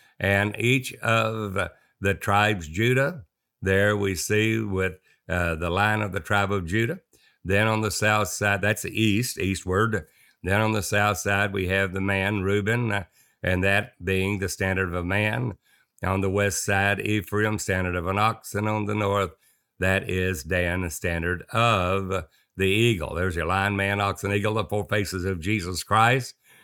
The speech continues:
And they're marching in that which we will see in the cherubim of glory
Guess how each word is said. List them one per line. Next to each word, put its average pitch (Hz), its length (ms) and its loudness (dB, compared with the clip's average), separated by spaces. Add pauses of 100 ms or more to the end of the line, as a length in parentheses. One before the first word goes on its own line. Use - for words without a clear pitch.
(140)
And 92 380 0
they're 95 180 2
marching 98 760 -2
in 110 340 0
that 104 340 0
which 98 320 -2
we 98 220 0
will 98 240 0
see 104 260 -2
in 104 120 0
the 107 120 0
cherubim 113 540 0
of 90 140 -4
glory 90 400 -2